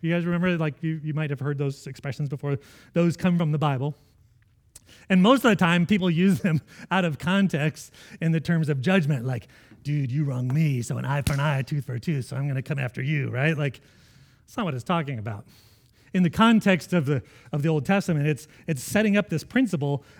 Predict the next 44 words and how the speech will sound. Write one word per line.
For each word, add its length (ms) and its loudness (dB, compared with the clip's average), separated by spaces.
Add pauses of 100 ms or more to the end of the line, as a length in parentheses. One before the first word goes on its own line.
that, 180 -2 (280)
that 140 -4
the 80 -6
punishment 720 -2
needs 380 -2
to 200 -4
be, 500 -2
like, 320 -4 (840)
reciprocal 760 -4 (880)
to 60 -6
the 80 -8
crime. 420 -2 (1200)
And 160 0 (360)
I 60 -2
don't 100 2
want 120 2
us 120 0
to 80 -2
get 140 0
hung 180 2
up 160 2
in, 80 0
like, 180 -2
thinking 300 -2
about 240 -2
capital 320 -4
punishment 400 -6
in 100 -4
here 260 -2
and 240 -4
of 140 -2
what 300 -4
life 340 -4
for 300 -8
life 420 -6
in 140 -6
a 60 -6
case 260 -8
of 80 -8
a 60 -8
murder 300 -6
looks 300 -12
like. 240 -8
Let's, 240 -10